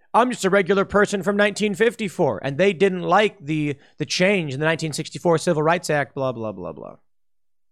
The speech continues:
Yo, these are very different things. Um, advocating for eugenics, I'm not okay with. Eugenics failed in the nineteen hundreds.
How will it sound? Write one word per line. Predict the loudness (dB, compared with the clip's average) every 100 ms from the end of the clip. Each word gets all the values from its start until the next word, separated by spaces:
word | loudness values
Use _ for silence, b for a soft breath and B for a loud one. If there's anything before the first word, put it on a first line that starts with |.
| _ _ -10
Yo, | -8
these | -6 -6
are |
very | -2 -2
different | -2 -6 -6
things. | -8 -8 -12 -20 _ _ _ b b b b
Um, | 0 0 -2 -8 -14 _ _ _ -4
advocating | -2 -2 0 2 2 0
for | -4 -2 0 0
eugenics, | -2 -2 -2 -4 -8 -12 _ _ _ _ _ _ _ -10
I'm | -6
not | -2
okay | 0 2
with. | 2 0 -8 _ _ _ _
Eugenics | -8 -4 -2 -2
failed | 0 0
in | 0
the | -4
nineteen | -6
hundreds. | -10 -14 -18 -18